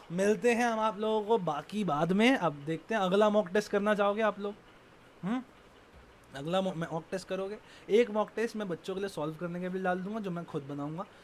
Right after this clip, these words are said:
और मैं आप लोगों को भी दे दूंगा, ठीक है जी। और उसके हम ना वो solutions कर लेंगे। तो एक mock test मेरी तरफ से आप लोगों को, मेरी वाला, मेरे वाला completely free। बाकी जो बच्चे हैं उनके लिए, जो हमारी उसमें है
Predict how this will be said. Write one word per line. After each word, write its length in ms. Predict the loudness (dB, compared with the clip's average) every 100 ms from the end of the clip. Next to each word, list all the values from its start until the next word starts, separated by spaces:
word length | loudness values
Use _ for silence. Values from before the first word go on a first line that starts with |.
| -4 0
और 100 | 0
मैं 120 | 0 -4
आप 220 | -4 -2
लोगों 200 | -2 -2
को 140 | -4
भी 80 | -8
दे 100 | -10
दूंगा, 340 | -12 -12 -14 -16 -20 -20 -8
ठीक 120 | -2
है 60 | 2
जी। 100 | 6
और 140 | 6
उसके 240 | 4 2 2
हम 140 | 4
ना 140 | 2
वो 220 | 2 0 0
solutions 560 | -2 0 -2 -4 -6
कर 120 | -6
लेंगे। 480 | -8 -10 -14 -18 -20 -2
तो 80 | 6
एक 180 | 8 8
mock 240 | 6 4 4
test 180 | 0 2
मेरी 200 | 2 2
तरफ 200 | 0 0
से 80 | 2
आप 180 | 4
लोगों 160 | 4 4
को, 100 | 6
मेरी 460 | 4 8 10 10 10
वाला, 260 | 8 4
मेरे 300 | 2 8 8
वाला 260 | 8 2 -4 -10 -10 0
completely 500 | 0 2 0 2 -2
free। 220 | 0 -4 -6 -16 4
बाकी 300 | 4 6 4
जो 180 | 6 6
बच्चे 340 | 6 4 4
हैं 340 | 6 4 4 0 -12 -4
उनके 300 | -2 0 0
लिए, 160 | 0 2
जो 260 | 4 6
हमारी 300 | 6 6 6
उसमें 280 | 6 6 4
है 140 | 4